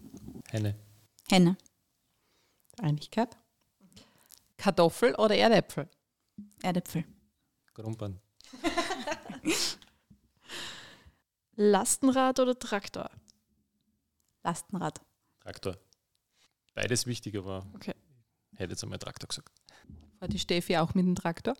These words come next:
Speaker 2: Ich kann auch Traktor fahren. Ja, ich hab sogar den Führerschein irgendwie geschafft. Der F-, äh, Prüfort meint, „Aber üben's noch ein bisschen.“ <laughs> Aber ich fahr nicht gern mit dem Traktor. Also es ist jetzt da,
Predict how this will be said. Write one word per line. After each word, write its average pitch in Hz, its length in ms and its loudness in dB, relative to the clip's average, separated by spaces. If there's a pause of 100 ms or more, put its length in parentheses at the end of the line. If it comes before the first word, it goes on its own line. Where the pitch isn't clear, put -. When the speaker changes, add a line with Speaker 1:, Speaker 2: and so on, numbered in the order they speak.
(500)
Speaker 2:
Ich 240 200 -4
kann 170 200 -2
auch 175 200 -10
Traktor 156 320 -14
fahren. 220 240 -10 (120)
Ja, 165 360 -6
ich - 160 -8
hab 175 100 -4
sogar 185 200 -4
den 180 120 -10
Führerschein 185 520 -6
irgendwie 190 400 -6
geschafft. - 420 -10 (1600)
Der 214 100 2
F-, - 220 -8 (100)
äh, 170 280 4
Prüfort 214 460 2
meint, 196 240 0 (300)
„Aber 185 240 2
üben's 196 300 2
noch 160 120 -2
ein - 40 -8
bisschen.“ - 260 -14 (800)
<laughs> - 720 -12
Aber 214 160 4
ich 226 120 4
fahr 208 200 8
nicht 196 320 0
gern 160 180 2
mit 147 160 0
dem 160 80 -8
Traktor. - 520 -8
Also 170 260 0
es 160 220 2
ist 180 140 -2
jetzt 170 240 -2
da, 165 200 2